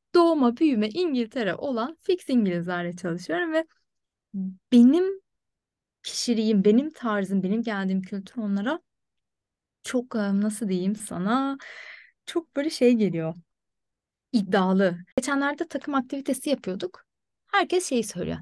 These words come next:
neye dayanamıyor, neyden hoşlanmıyor. İşte biri diyor ki toplu taşımada telefonla konuşanlardan hoşlanmıyorum. Biri diyor ki böyle ufak tefek microaggression dediğimiz şeyler var, işte saygısızlık, böyle düşüncesizlik, patavatsızlık, bunlardan hoşlanmıyorum falan. Sıra bana geldi.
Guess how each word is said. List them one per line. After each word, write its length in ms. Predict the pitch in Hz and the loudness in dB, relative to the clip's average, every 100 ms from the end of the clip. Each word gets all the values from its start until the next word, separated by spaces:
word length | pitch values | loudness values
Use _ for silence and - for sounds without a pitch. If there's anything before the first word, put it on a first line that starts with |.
| - | 4
neye 380 | 240 294 294 220 | 4 6 2 2
dayanamıyor, 760 | 185 - 170 156 151 156 - - - | -2 -2 -6 -4 -6 -6 -8 -6 2
neyden 300 | 233 226 214 | 4 4 -2
hoşlanmıyor. 680 | 196 190 - 185 233 - 247 _ - - _ | -4 -12 -8 -8 -8 -10 -12 _ -20 -20 _
İşte 180 | - 311 | -8 -4
biri 140 | 330 | -2
diyor 180 | 285 247 | -2 -4
ki 140 | 294 285 | -4 -8
toplu 240 | 254 - | -8 -6
taşımada 380 | 247 240 233 247 | -6 -2 -2 -2
telefonla 440 | 233 208 220 202 | -6 -6 -4 -6
konuşanlardan 640 | 196 185 151 185 180 196 233 | -4 -6 -4 -6 -6 -4 -6
hoşlanmıyorum. 580 | 202 - 190 170 185 220 | -8 -8 -6 -6 -4 -4
Biri 140 | 233 | -4
diyor 140 | 233 | -6
ki 80 | 233 214 | -10 -10
böyle 200 | 208 214 - - | -8 -8 -12 -16
ufak 400 | - 247 269 254 | -12 -6 -4 -4
tefek 420 | - 247 240 240 226 | -6 -6 -4 -4 -4
microaggression 800 | 226 233 233 226 226 220 220 208 | -4 -4 -4 -2 -2 -4 -4 -2
dediğimiz 440 | 208 214 214 214 | -2 -4 -6 -8
şeyler 380 | - 196 208 190 | -8 -6 -6 -6
var, 100 | - | -8
işte 200 | - 190 | -12 -14
saygısızlık, 920 | - - 196 - 214 196 190 190 - | -10 -10 -10 -12 -10 -8 -10 -14 -16
böyle 340 | 214 - - 196 - - | -16 -10 -8 -8 -12 -8
düşüncesizlik, 720 | 233 - 214 202 196 196 202 | -6 0 0 0 -4 -6 -6
patavatsızlık, 640 | 226 208 190 185 175 180 185 | -6 -6 -6 -6 -8 -10 -4
bunlardan 420 | 226 202 190 185 | -2 0 0 -4
hoşlanmıyorum 540 | 175 - 180 180 202 208 | -8 -10 -10 -8 -10 -12
falan. 200 | 381 466 | -12 -12
Sıra 260 | - 415 381 | -8 -6 -4
bana 180 | 311 | -4
geldi. 300 | 214 - 202 | -6 -10 -14